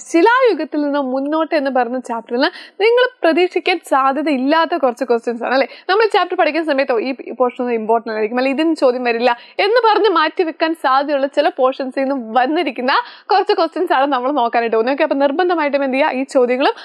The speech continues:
ആ ഒരു ഏരിയയും പഠിച്ചിട്ടേ പോകാവുള്ളൂ. Right? Name the cave in Spain where bone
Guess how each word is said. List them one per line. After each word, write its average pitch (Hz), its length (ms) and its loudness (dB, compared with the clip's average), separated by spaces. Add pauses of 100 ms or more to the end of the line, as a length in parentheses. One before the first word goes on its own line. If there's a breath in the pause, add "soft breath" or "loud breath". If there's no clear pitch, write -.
(100)
ആ 277 120 4
ഒരു 269 160 4
ഏരിയയും 254 380 2
പഠിച്ചിട്ടേ 240 480 0
പോകാവുള്ളൂ. 208 460 -2 (260 loud breath)
Right? 381 200 2 (360 loud breath)
Name 554 300 4
the 523 240 -2
cave 480 380 2
in 381 40 2
Spain 294 680 -2
where 254 460 0
bone 330 320 2